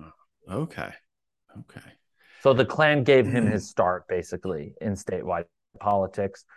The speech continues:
Speaker 2: which he then used to, you know, turn on communism and L G B T people later on.
Speaker 1: Well, it's interesting 'cause there's, in a way, like, so that second Red Scare you bring up,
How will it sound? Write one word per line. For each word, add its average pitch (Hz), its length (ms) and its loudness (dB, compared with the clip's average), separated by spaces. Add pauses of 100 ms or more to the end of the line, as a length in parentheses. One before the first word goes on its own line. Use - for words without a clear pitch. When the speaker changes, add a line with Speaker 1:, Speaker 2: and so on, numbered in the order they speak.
(200)
Speaker 2:
which - 200 0
he 139 120 2
then 117 200 4
used 104 380 0
to, 95 200 -6 (580)
you 107 120 -6
know, 87 140 -10
turn 104 240 0
on 87 320 -2 (640)
communism 90 600 -4
and 85 280 -10
L 95 140 -2
G 90 160 -10
B - 160 -10
T - 180 -12
people 67 340 -10
later 69 260 -10
on. - 180 -16 (920)
Speaker 1:
Well, 143 100 4
it's 151 140 0
interesting 180 520 2
'cause 131 200 0
there's, 120 580 2 (580)
in 127 140 0
a 123 80 2
way, 117 460 6
like, 92 300 0
so - 140 -8
that 92 220 0
second 98 440 -2
Red 87 200 -2
Scare 120 340 2
you 82 140 0
bring 76 260 -4
up, 67 220 -4